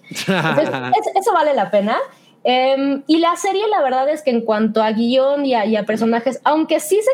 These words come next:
Speaker 1: convierte en algo un poquito predic-, predecible y, y, y no se aleja por completo, uno, de lo que Netflix nos tiene acostumbrados, y dos,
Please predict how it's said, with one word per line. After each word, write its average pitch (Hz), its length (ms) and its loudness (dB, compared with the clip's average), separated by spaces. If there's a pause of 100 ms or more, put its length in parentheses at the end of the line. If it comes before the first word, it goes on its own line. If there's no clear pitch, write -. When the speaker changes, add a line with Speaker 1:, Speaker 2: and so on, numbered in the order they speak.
Speaker 1:
convierte 254 340 0
en 277 80 0
algo 247 180 2
un 262 120 -2
poquito 269 560 -2
predic-, 202 500 -2
predecible 233 920 2
y, 208 260 0
y, 190 560 0 (400)
y 247 140 4
no 262 240 2
se 262 140 0
aleja 269 360 0
por 214 200 0
completo, 220 840 0 (260)
uno, 269 380 2 (240)
de 214 120 4
lo 220 100 0
que 226 120 0
Netflix 240 340 -2
nos 202 160 0
tiene 220 160 0
acostumbrados, 190 720 -4
y 254 200 2
dos, 226 340 0